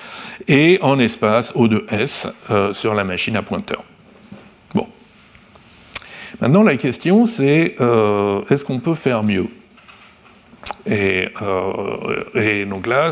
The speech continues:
il y a ce très joli résultat de Ben Amram et Galil qui montre que non. Donc cette simulation est optimale.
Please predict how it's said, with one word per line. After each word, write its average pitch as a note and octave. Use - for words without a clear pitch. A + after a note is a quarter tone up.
il A#2
y -
a G#2
ce -
très C3
joli B2+
résultat G2+
de B2+
Ben G#2
Amram G#2+
et G2
Galil F#2+
qui -
montre A#2+
que -
non. G2+
Donc G2+
cette A2
simulation B2+
est B2+
optimale. A2